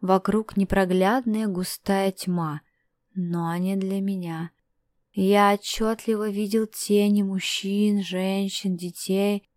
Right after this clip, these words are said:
Они проходили мимо, не обращая никакого внимания на то, что происходит вокруг. Куда идти? Что делать? Я был совершенно растерян.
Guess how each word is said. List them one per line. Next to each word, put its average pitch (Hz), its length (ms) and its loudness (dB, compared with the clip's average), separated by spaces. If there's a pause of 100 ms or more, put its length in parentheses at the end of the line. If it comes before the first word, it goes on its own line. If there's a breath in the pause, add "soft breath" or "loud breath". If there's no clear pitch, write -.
(400)
Они 180 340 0
проходили 175 720 -4
мимо, 185 480 -2
не 185 100 -4
обращая 185 640 -2
никакого 196 760 -2
внимания 180 640 -2
на 160 200 -4
то, 202 340 -2 (400 soft breath)
что - 400 -4
происходит 175 800 -6
вокруг. 151 580 -10 (760)
Куда 196 500 -2
идти? 208 540 -10 (160)
Что - 400 -6
делать? 185 640 -4 (580)
Я 180 460 0
был 185 140 -2
совершенно 175 720 -4
растерян. 170 720 -10